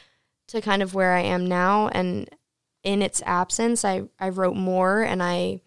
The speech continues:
noticed more things and I grew a, a lot more, um, because that was the first, I think, like, experience that I ever had. I really like that, so.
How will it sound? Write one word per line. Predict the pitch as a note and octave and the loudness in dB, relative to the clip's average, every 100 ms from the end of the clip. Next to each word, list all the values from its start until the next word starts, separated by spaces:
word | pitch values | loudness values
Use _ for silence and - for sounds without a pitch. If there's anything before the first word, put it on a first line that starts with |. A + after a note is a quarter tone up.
| _ _ _ _ | _ _ _ _
noticed | G3+ G3 G3 A3+ - | -2 0 2 0 -2
more | A3+ A3+ | -2 -2
things | A3+ A3+ A3+ A3+ G#3+ | -2 -4 -2 0 -2
and | F#3 | -4
I | F3 F3 F#3 F#3+ _ _ _ _ | -4 -4 -6 -10 _ _ _ _
grew | - F#3 F#3+ G#3+ | -16 -2 2 4
a, | - G#3 G3 - | 4 0 0 -6
a | F#3 | -6
lot | F3+ F#3+ F#3+ A3+ A#3+ | -2 2 2 2 0
more, | G3+ G#3+ A3 A3 G#3+ _ _ _ _ | -2 0 0 -2 -6 _ _ _ _
um, | F#3+ F#3 - - G#3 | -4 -2 -2 -6 -8
because | - G3+ F#3+ F3+ - | -6 -4 -2 -4 -2
that | F#3 | -2
was | F#3 | 0
the | F#3 | -4
first, | F3+ - F#3 F3 - | -4 -2 -2 -2 -2
I | F3+ | -4
think, | F3+ F3+ F3+ | -4 -6 -4
like, | F3+ F3 - - _ _ _ _ _ _ _ _ _ _ - | -4 -4 -6 -12 _ _ _ _ _ _ _ _ _ _ -12
experience | F#3+ - F#3 F#3 F#3 | -10 -4 -2 -2 -2
that | G3+ | -2
I | F#3 | -2
ever | F3+ F3+ | -2 -4
had. | - F#3+ G3 G3 F3+ | -4 -4 -2 -4 -6
I | G3+ | -8
really | F#3+ G3 G3 | -8 -8 -8
like | G#3 G3+ | -10 -10
that, | A3 A3 A#3+ - | -10 -10 -12 -14
so. | - | -18